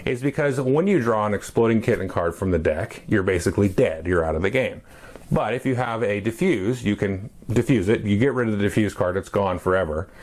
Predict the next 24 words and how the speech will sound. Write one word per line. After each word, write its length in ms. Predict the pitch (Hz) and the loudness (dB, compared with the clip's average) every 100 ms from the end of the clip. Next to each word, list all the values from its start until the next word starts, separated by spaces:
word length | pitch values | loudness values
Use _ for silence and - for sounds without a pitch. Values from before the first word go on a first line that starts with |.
| - - | -20 -4
And 160 | 131 151 | -2 2
then 100 | 214 | 2
you 120 | 233 | 2
put 240 | - 156 - | 2 -2 -2
the 80 | |
kitten, 440 | 113 151 113 120 139 | -4 -2 0 2 2
the 80 | 107 | 0
Exploding 460 | - - 127 107 | 0 2 2 2
Kitten, 420 | 87 90 107 113 | 0 0 0 0
back 320 | 95 95 113 - | 2 0 -2 -6
into 500 | 101 95 - 92 85 | -6 -4 0 2 2
the 80 | 98 | 2
deck. 380 | 127 - - - - - | 0 -2 -18 -20 -20 -8
Now 60 | - | -4
you 100 | 131 | -2
could 120 | 131 | -2
put 100 | 123 | -2
it 40 | 85 | -2
right 260 | 101 143 | -2 -2
on 80 | 151 | -4
top 220 | - 131 | -4 -4
of 60 | 123 | 0
the 80 | 104 | 0
deck. 280 | 104 - | 0 -4